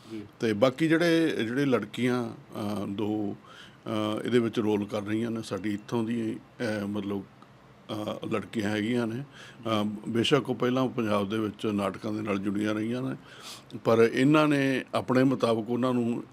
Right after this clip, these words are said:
Speaker 2: ਆਪਣੇ ਨਾਟਕ ਦੇ ਵਿੱਚ ਢਾਲਿਆ ਹੈਗਾ। ਸੋ ਇੱਕ ਤਰ੍ਹਾਂ ਨਾਲ, ਅਹ,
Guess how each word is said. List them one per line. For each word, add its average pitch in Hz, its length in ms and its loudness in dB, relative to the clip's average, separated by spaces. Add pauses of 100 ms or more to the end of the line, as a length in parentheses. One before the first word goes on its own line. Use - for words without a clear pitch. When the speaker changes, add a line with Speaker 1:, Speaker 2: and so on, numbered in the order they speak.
Speaker 2:
ਆਪਣੇ 110 260 0
ਨਾਟਕ 104 320 2
ਦੇ 101 120 0
ਵਿੱਚ 98 180 -4 (100)
ਢਾਲਿਆ 98 300 0
ਹੈਗਾ। 95 340 -8 (420)
ਸੋ 135 480 4
ਇੱਕ - 180 -2
ਤਰ੍ਹਾਂ 139 260 2
ਨਾਲ, 135 480 2
ਅਹ, 107 1000 -2